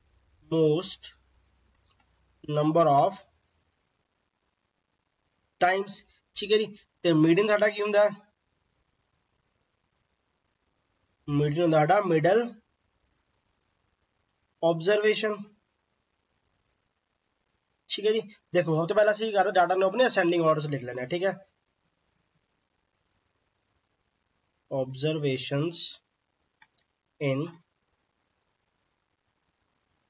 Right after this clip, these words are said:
ascending order, ਠੀਕ ਹੈ ਜੀ। ਸਭ ਤੋਂ smallest ਸਾਡੇ ਕੋਲ ਕਿੰਨਾ ਹੈ?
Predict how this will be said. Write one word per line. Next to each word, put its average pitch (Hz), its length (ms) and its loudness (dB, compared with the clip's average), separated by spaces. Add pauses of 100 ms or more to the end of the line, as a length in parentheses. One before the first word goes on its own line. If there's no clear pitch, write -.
(920)
ascending 135 600 -4 (1080)
order, 120 280 0 (160)
ਠੀਕ 180 160 -4
ਹੈ 180 40 -4
ਜੀ। 170 140 -16 (240)
ਸਭ 185 160 -4
ਤੋਂ 214 100 0
smallest 196 360 2
ਸਾਡੇ 208 160 0
ਕੋਲ 202 80 -2
ਕਿੰਨਾ 214 200 2
ਹੈ? 233 100 2